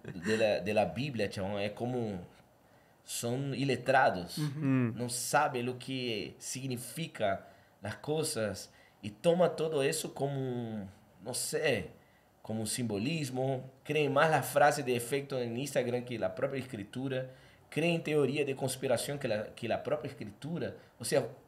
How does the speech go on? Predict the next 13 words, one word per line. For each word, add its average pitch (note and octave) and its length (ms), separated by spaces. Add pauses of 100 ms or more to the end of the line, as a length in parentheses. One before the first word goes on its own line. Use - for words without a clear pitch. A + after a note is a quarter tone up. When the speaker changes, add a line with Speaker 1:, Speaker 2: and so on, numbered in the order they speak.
(360)
Speaker 1:
¿dónde F#3+ 240
está F#3 200
fundamentada D3 720
nuestra A#2 260
vida? G#2+ 360
Speaker 3:
Así - 220
es. - 220
Speaker 1:
Luego, B2+ 460
¿dónde F#3 260
está F3 180
fundamentada C#3 680
nuestra A#2+ 260
música? F#2 500